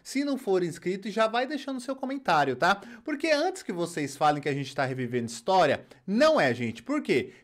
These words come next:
Muitas pessoas não sabem que o Huguinho, ele era brigado aí com a Palmirinha durante muito tempo.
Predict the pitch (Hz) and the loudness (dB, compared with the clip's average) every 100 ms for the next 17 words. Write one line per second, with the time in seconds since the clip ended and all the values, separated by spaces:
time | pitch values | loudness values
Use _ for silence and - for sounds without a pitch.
0 | - 202 330 349 254 - 175 - 143 147 | -2 2 2 2 0 0 -4 -2 -2 0
1 | 156 202 320 - 175 147 143 160 170 - | 0 -4 -6 0 4 4 2 -4 -8 -18
2 | _ 196 208 226 269 139 147 269 254 139 | _ -2 0 2 2 0 -2 0 2 0
3 | - - 202 269 190 214 180 208 254 185 | 0 0 2 2 2 2 0 -6 -2 2
4 | 190 254 226 190 175 170 170 151 160 160 | 4 2 2 2 0 0 -2 2 2 2
5 | 139 139 151 156 156 165 - 156 147 165 | -2 -2 -2 -2 -4 -6 -8 -6 -4 -2
6 | 226 277 - - 135 139 170 | -2 -4 -6 -2 -2 0 -2